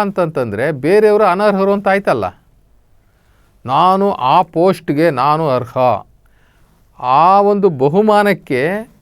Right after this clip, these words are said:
ನಾನೇ ಅರ್ಹ, ಅಥವಾ ನಾನು ಆ ಪದವಿಗೆ ನಾನೇ ಅರ್ಹ,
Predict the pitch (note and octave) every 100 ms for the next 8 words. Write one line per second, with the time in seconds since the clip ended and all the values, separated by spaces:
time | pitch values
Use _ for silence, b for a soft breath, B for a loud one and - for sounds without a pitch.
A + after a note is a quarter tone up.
0 | _ - G#2+ A#2+ D3 E3+ F#3 D3 B2+ B2
1 | - A#2+ F#2+ - _ _ _ _ _ _
2 | _ _ _ _ C3 D#3 G#3 G#3 E3+ F#3
3 | G3+ - C3 D#3 F#3+ - B2 C#3 G#3 A3
4 | G3+ C#3 C3 F#3+ F3+ A2 A#2 E3 G3+ F#3+
5 | C#3+ B2 A#2+